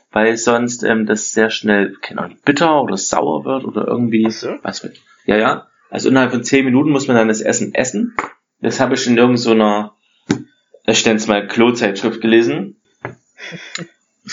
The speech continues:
Speaker 1: Also, also Zeitungen, die bei uns auf dem Klo liegen. Und,
Speaker 2: Wo man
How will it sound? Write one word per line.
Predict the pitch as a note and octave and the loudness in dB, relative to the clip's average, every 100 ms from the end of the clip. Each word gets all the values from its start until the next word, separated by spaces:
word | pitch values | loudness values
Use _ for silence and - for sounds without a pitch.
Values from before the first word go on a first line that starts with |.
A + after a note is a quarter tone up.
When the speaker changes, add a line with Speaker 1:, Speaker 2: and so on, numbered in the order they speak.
| - | -2
Speaker 1:
Also, | A#2 G#2+ | -2 0
also | G#2 G#2 | -2 -2
Zeitungen, | G2+ A2+ C3 A#2 A2 | -4 -2 -2 -2 -2
die | G#2+ | 2
bei | A2+ | 2
uns | G#2 A#2+ | 4 2
auf | F#2 | 0
dem | F#2+ | -4
Klo | F#2+ - B2 | 0 2 4
liegen. | A#2+ A2+ C#3+ - _ - - - - _ | 4 4 0 -6 _ -20 -20 -20 -20 _
Und, | - A#2 A#2 A#2+ A#2+ | 2 4 6 4 4
Speaker 2:
Wo | |
man | B2 | 4